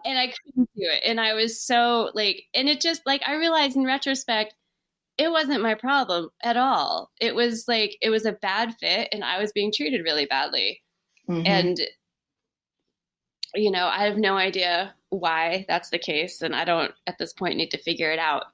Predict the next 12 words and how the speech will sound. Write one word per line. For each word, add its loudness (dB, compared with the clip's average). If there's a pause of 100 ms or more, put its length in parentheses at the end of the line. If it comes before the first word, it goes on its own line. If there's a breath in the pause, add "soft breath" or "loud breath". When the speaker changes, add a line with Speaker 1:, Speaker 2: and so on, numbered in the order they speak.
Speaker 1:
But 0 (1080 soft breath)
I 2
was 0
so 2
miserable 0
in -2
that -2
studio 2
that, -2 (100)
and 2
I, 0 (200)
I -2